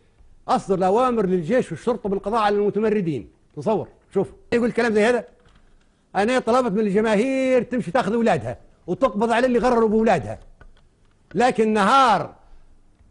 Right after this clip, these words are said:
تبدأ ليبيا في خطر، وحدتها الوطنية في خطر،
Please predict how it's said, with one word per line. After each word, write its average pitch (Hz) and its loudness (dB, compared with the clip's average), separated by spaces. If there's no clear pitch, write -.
تبدأ 226 2
ليبيا 226 2
في 180 0
خطر، 254 0
وحدتها 196 0
الوطنية 226 0
في 190 -2
خطر، 277 0